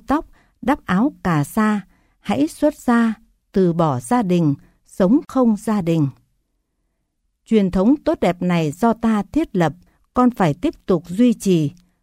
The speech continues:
con chớ thành người tối hậu sau ta." Này hoàng tử thân yêu, khi hai người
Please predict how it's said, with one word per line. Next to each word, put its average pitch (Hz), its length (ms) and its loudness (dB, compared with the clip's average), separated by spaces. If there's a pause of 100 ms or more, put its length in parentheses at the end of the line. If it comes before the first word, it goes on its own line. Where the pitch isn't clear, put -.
(180)
con 247 220 2
chớ 240 260 2
thành 170 300 2
người 170 340 4
tối 220 220 0
hậu 214 320 -4
sau 220 300 -2
ta." 190 400 -6 (1200)
Này 214 200 2
hoàng 190 260 0
tử 175 240 0
thân 247 240 2
yêu, 240 320 2 (480)
khi 277 200 2
hai 254 220 0
người 196 260 2